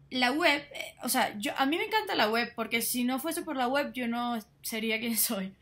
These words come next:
O sea, yo no estaría publicando en ningún lado ahorita más que en una revista que es Print, que es donde yo publico ahorita en Hotbook, que es la única que tengo impresa. De resto todo es web. Y creo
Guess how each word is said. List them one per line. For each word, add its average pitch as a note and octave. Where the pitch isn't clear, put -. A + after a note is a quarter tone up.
O -
sea, B3
yo B3+
no D4
estaría C4
publicando B3+
en B3+
ningún B3
lado C4
ahorita D4+
más C4
que C#4+
en C4+
una C#4+
revista C4+
que A#3+
es G3+
Print, F4+
que A3
es A3
donde B3
yo A3
publico A#3+
ahorita A#3+
en G#3+
Hotbook, -
que A#3
es G#3+
la A#3+
única D4+
que C4
tengo B3
impresa. G3
De A3+
resto C#4+
todo B3
es B3
web. G3+
Y C4
creo C4+